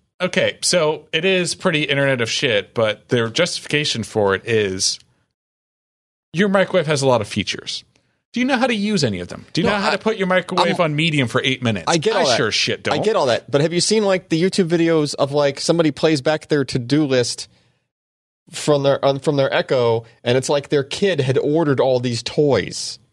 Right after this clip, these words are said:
Speaker 1: Yeah.
Speaker 2: Right? And, like, it, this, the list is just full of this, right? So when the, the
Speaker 1: I mean
Speaker 2: kid, the kid hears you do that with your microwave, and now they're doing it, and now it's cooking nothing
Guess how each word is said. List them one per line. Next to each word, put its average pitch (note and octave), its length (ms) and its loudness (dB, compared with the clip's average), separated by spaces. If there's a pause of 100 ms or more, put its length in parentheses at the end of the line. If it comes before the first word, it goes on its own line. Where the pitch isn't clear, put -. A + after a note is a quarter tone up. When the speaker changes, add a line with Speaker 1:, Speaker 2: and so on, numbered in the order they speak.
(720)
Speaker 1:
Yeah. F3 340 0
Speaker 2:
Right? C3+ 240 0 (240)
And, C3 180 2
like, B2+ 320 2
it, A#2+ 100 -4
this, B2+ 200 0
the B2+ 180 0
list D3 340 -2
is A2 140 -6
just - 300 -4
full F3 260 0
of G#2 80 0
this, G2 260 -2
right? A#2 160 2
So C#3+ 160 0
when F#3 480 -2
the, F3 180 -2
the D#3 360 -6
Speaker 1:
I - 20 -4
mean A3 300 0
Speaker 2:
kid, - 160 -10
the E3 60 2
kid A#3 180 -2
hears G3 420 -2
you G3+ 600 -2 (340)
do A3 160 0
that F#3+ 180 2
with F#3+ 140 0
your F3+ 100 -2
microwave, F#3+ 680 2
and D#3+ 120 0
now F#3 160 2
they're F3+ 220 0
doing F#3 300 0
it, F#3 160 0
and C3+ 120 2
now D#3+ 160 2
it's D3 120 -2
cooking D#3 440 0
nothing F#3 460 0